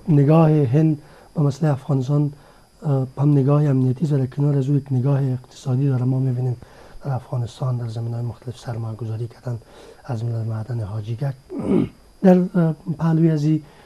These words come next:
اه، رقیب بسیار عمده منطقه‌ای، اه،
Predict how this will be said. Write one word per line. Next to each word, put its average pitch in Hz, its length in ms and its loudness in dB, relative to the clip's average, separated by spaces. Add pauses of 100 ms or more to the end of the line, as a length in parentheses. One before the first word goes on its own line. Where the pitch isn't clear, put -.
(160)
اه، 139 180 -2
رقیب 156 760 2 (540)
بسیار 156 400 -2
عمده 143 640 4 (440)
منطقه‌ای، 147 800 0
اه، 156 60 -6